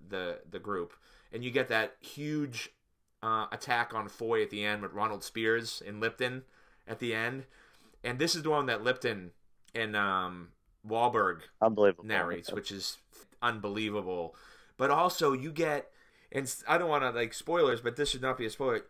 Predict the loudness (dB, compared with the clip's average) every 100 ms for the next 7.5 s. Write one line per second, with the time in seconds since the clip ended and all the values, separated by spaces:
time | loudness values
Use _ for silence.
0 | -10 2 4 8 6 6 4 2 -2 -4
1 | -2 4 4 2 0 -2 -2 -4 -2 0
2 | 0 0 0 -2 -6 -12 -18 -20 _ _
3 | _ 2 4 4 -2 -2 -2 0 -2 2
4 | 4 4 0 -2 -4 -4 -8 -4 -2 -2
5 | -6 -6 -2 -2 -4 -6 -4 -2 -4 -4
6 | 4 6 6 2 -2 -14 -10 -6 -4 -4
7 | -6 -8 -10 -12